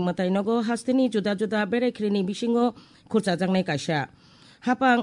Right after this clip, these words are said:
आबुनि बागैनो मताइ नगनि हामख्रायनि बागै सामुं बोतांना हारका। हास्तेपानि लगी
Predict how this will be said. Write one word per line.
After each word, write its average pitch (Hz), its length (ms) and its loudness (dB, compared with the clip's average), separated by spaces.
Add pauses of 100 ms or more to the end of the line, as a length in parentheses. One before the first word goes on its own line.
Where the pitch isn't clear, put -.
आबुनि 269 320 4
बागैनो 277 400 2
मताइ 185 320 2
नगनि 247 240 2
हामख्रायनि 196 480 0
बागै 226 320 0
सामुं 175 280 0
बोतांना 180 300 0
हारका। 180 340 0 (560)
हास्तेपानि 214 520 0
लगी 190 320 2